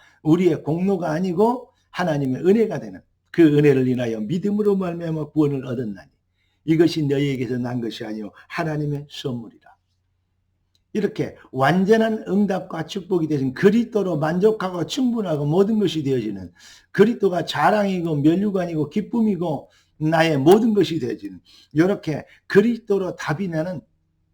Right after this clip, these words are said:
그게 바로 예수가 그리스도입니다. 모든 문제 해결입니다. 그 모든 문제 해결에서 내 육신의 동기와 욕심과 야망을 채우는 일의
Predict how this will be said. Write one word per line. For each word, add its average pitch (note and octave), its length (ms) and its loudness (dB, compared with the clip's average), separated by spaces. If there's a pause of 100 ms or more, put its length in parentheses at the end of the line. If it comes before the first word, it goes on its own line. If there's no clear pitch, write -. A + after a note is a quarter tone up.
(160)
그게 A#3+ 220 0
바로 C#3+ 340 -4 (120)
예수가 D#3+ 480 2
그리스도입니다. A#2+ 720 -6 (300)
모든 F#3 320 6
문제 F#3+ 180 0
해결입니다. - 720 -4 (360)
그 A#3+ 120 0
모든 A3+ 460 2
문제 G#3 200 4
해결에서 F3 460 2
내 F3+ 300 4
육신의 F#3 520 -2
동기와 F3+ 540 2
욕심과 E3 460 -2
야망을 F#3+ 520 0
채우는 G#3+ 520 0
일의 D#3 360 0